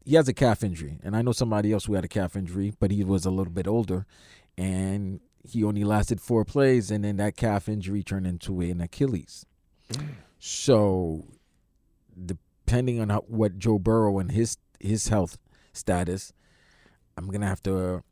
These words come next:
Speaker 1: bring him down. Josh Allen, his play in week one was bad against the Jets, even
Speaker 2: Yep.
Speaker 1: though he's played better. But like you said, when the lights are brightest, he sometimes makes big mistakes.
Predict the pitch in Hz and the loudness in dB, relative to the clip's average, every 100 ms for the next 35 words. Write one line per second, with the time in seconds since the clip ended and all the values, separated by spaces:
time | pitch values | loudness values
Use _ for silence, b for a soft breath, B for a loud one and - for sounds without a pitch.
0 | - 90 101 87 113 131 71 76 101 _ | -16 -8 -6 -2 -2 -2 -4 -8 -12 _
1 | _ _ _ _ _ _ _ _ _ - | _ _ _ _ _ _ _ _ _ 0
2 | 117 123 - 131 120 113 110 98 - 139 | 2 2 0 0 0 0 -2 -4 -4 -2
3 | 113 104 98 113 - 110 143 107 127 - | 0 -2 -2 -4 -4 -2 -2 -2 -6 -14
4 | _ _ _ _ _ _ _ _ - 104 | _ _ _ _ _ _ _ _ -4 -4
5 | - 92 101 101 95 90 101 - 101 85 | -2 -2 0 0 -2 -4 -4 -4 -6 -2
6 | 110 123 104 - - - - 107 101 101 | 2 2 2 -8 -16 -10 -4 -2 2 2
7 | 101 - 110 98 85 113 117 101 95 - | 2 0 0 0 4 4 4 2 0 -2
8 | 98 - 101 - 120 92 _ _ - 90 | -6 -6 -6 -2 -2 -2 _ _ -14 -10
9 | 87 82 92 98 120 110 110 92 95 110 | -6 -6 -6 -2 -4 0 2 2 0 -4
10 | - b b b b b 101 95 - 95 | -12 b b b b b -8 -6 -6 -6
11 | 92 - 90 95 90 87 - 87 87 - | -6 -8 -6 -4 -4 -6 -8 -8 -8 -8
12 | - - - 98 85 80 - - 67 - | -10 -10 -12 -10 -8 -8 -6 -6 -6 -12